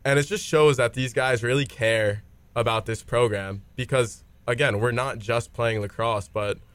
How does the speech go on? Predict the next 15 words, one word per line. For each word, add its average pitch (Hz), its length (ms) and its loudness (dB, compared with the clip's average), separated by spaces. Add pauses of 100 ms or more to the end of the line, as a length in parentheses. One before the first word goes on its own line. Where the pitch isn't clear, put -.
(220)
we're 117 160 2
running 120 300 2
this 120 140 -2
program 113 500 0
as 110 120 -2
a 104 60 -2
whole 110 480 4
and 107 220 -2
making 110 300 -2
sure 110 300 -2
it, 104 240 -2
uh, 104 320 -4
it 110 140 -8
runs 107 260 -2
smoothly. 101 480 -4